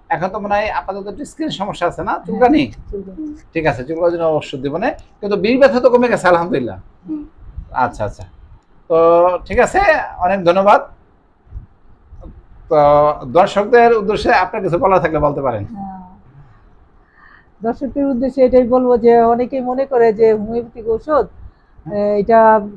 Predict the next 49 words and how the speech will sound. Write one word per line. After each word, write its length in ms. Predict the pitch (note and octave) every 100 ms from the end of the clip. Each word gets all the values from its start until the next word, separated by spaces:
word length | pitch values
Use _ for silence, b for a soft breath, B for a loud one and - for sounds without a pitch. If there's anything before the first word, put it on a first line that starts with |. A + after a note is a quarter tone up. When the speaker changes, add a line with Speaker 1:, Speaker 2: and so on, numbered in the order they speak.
| -
Speaker 2:
খাইলে 220 | A3 A#3+
কি 240 | - C#4
আর 100 | C#4
কাজ 200 | B3 B3+ G#3+
হবে, 240 | G#3+ C#4+
এটা 160 | C4 A3+
তো 300 | G#3+ A3 G#3+ F#3 -
আস্তে 280 | A#3+ -
আস্তে 200 | D4 -
কাজ 180 | D4+ C#4+ -
করে। 240 | B3+ A3 F#4 - -
Speaker 1:
হ্যাঁ। 140 | G3+ -
Speaker 2:
তো 340 | A3 G#3+ G#3+ A3 A3+
আমাদের 360 | A3+ A3 A3+
অনেকেরই 380 | A#3 B3 C4 C4
ধারণা 460 | G3+ G3 G#3+ A#3 A3
যে 460 | G3+ G3+ G3+ G3+
এটাতে 360 | G3 G#3+ G#3 A3
মনে 180 | G#3+ G#3+
হয় 160 | G#3 G3+
কাজ 180 | A#3 A#3+ F#3
হয় 140 | F3
না, 180 | F#3 F3 - b b b -
কিন্তু 280 | A#3 A3+ B3
আমার 340 | A#3+ A#3 A#3+ A3+
যে 100 | B3+
কানের 320 | B3+ C4+ C#4
মধ্যে 280 | C4+ G#3+ A#3
একটা 340 | A3+ A#3 A3+ -
ছোট্ট 180 | A#3+ B3+
একটা 240 | A3+ A3 F#3 -
এই 440 | G3+ F#3+ G3+ G3 F3+ G3+ -
ইয়ের 280 | B3 B3+ B3
মতো 180 | G#3+ G#3
ছিল, 380 | - A3 G#3+ B3+ - - -
গোটার 260 | A#3 C4 A#3+
মতো, 260 | A#3 A3
এটা 180 | G#3+ A3
তো 120 | G#3+
প্রায় 240 | G#3+ A#3 A#3
এক 120 | G#3+
দেড় 140 | A#3+
বছর 240 | A#3+ A#3 G#3+
ধরে 160 | G#3+
যেমন 180 | G#3+ A3
পাইকে 300 | G3+ A#3 B3
গেছে 200 | A3+ G#3+
এরকম 300 | G#3 A3 G3
হয়েছে। 320 | G#3+ - -